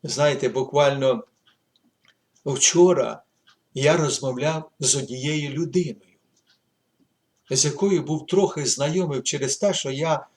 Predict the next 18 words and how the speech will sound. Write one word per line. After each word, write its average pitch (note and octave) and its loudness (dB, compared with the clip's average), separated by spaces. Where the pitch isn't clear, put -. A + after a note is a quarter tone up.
часто G3 0
роздаю C3+ 2
християнські C3 -4
трактати, D3+ -4
розмовляю C3 -2
про B2 -2
Бога. D3 -2
І G#3+ 8
ось C4 4
вона, F#3+ 4
ця F3 4
людина, G3 4
розповіла F#3 4
мене, D3 -2
що - 0
в - -14
підлітковому F3+ 8
віці D3+ 0